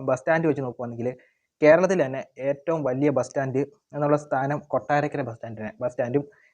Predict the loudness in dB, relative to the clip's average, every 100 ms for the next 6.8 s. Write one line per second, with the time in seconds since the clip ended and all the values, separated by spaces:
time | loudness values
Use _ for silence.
0 | -2 0 4 4 4 0 0 0 0 -2
1 | -4 -6 -6 -8 _ _ _ 2 6 6
2 | 8 6 6 2 0 -2 0 0 0 0
3 | 0 0 0 -2 2 2 2 0 -2 -6
4 | 0 0 0 -2 -2 -2 -4 -6 -8 -8
5 | -6 0 0 0 -2 -2 -4 _ _ _
6 | _ _ _ _ _ 2 2 2